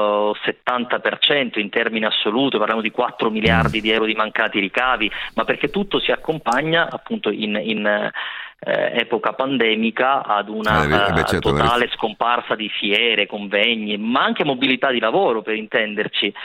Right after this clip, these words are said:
Speaker 2: Certo.
Speaker 1: eh, che, che, che sostanzialmente sta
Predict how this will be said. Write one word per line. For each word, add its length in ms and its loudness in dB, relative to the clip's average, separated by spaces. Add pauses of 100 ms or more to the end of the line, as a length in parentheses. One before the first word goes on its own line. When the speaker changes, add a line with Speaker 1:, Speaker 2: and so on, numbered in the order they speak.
(160)
Speaker 2:
Certo. 240 -2
Speaker 1:
eh, 920 2
che, 120 0
che, 140 0
che 180 -2
sostanzialmente 800 0
sta 320 0